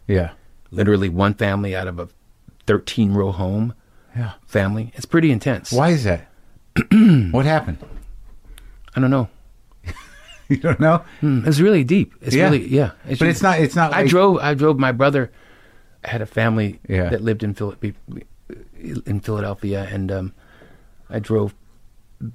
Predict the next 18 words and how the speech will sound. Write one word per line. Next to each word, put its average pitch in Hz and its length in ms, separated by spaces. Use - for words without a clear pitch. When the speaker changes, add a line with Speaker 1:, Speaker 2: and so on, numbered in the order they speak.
Speaker 2:
down 110 220
his 104 100
street, 113 200
and 107 80
I 107 40
was 104 80
like, 92 160
"All 113 120
these 120 160
abandoned 104 440
homes," 101 340
and 98 100
Speaker 1:
Yeah. 98 80
Speaker 2:
then 92 80
there 95 100
was 95 120
this 95 140
house. - 320